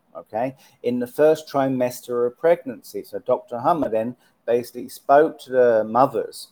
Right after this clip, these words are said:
of these Down, of these children with Down syndrome, and the, the hearing center is a hearing conflict, right? So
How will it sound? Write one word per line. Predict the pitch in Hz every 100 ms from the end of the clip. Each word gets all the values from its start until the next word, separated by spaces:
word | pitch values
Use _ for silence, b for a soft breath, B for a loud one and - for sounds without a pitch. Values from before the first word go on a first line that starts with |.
| -
of | 110 107 98 -
these | 101 98 92 85 - -
Down, | 104 104 104
of | 104
these | 98 92
children | - 165 165
with | 110
Down | 120 123
syndrome, | 123 113 90 85 - _ b b b b b _
and | 107 110 110 - _ -
the, | 117 113 110 - B
the | -
hearing | 117 170 190 135
center | - 113 123
is | 120
a | 120
hearing | 151 156 135 120
conflict, | - 98 - - - _
right? | - 139 -
So | - - 117 113